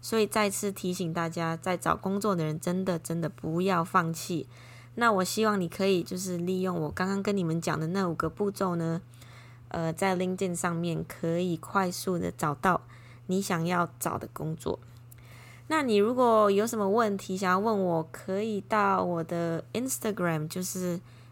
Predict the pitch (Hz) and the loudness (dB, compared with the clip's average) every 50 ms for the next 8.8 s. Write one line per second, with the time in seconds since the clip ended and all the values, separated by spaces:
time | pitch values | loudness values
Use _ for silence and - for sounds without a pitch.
0 | - - 196 202 208 208 214 214 208 202 185 - - - - 165 165 165 170 185 | -10 -4 -2 0 2 2 4 2 2 2 0 -2 -2 -2 0 0 2 2 2 2
1 | 190 175 - - - - - 185 190 208 208 - - 214 220 208 - - 190 180 | 2 0 -2 -4 -10 -8 -4 -4 -2 -2 -2 -2 0 0 0 0 0 -2 -2 -2
2 | 180 - - 180 180 185 185 - - - - 185 185 185 - - 170 170 175 - | -2 -4 -4 -2 -2 -2 -4 -6 -8 -8 -4 -2 -2 -2 -2 -2 -4 -4 -4 -6
3 | - - - - - - 170 170 165 - 160 156 170 - - - 185 185 170 165 | -8 -10 -8 -6 -2 0 0 0 -2 -2 -2 -2 -2 -4 -4 -4 -4 -4 -4 -4
4 | - - 208 185 165 - - - - - - - - - - 214 202 190 185 196 | -4 -4 -4 -4 -4 -6 -12 -20 -20 -20 -20 -18 -14 -6 -2 -2 0 0 2 2
5 | 196 196 185 165 - - - - - - - - - 175 170 165 160 160 - - | 2 2 2 0 -2 -6 -14 -20 -20 -20 -16 -8 -4 -2 0 0 0 -2 -2 -2
6 | 220 240 254 240 - 254 220 185 165 160 156 156 165 160 165 208 196 190 180 - | 0 0 -2 0 0 0 0 2 2 2 2 2 0 0 0 2 0 0 0 -2
7 | - - 202 190 185 185 185 190 185 175 170 165 165 - - - - - - - | -4 -4 -2 -2 -2 0 0 0 0 0 -2 -4 -6 -8 -12 -18 -20 -20 -16 -6
8 | - 175 170 190 190 - 180 180 180 180 170 160 151 - 160 165 | -2 -2 -2 0 0 2 2 2 2 0 0 -2 -2 -2 -2 -4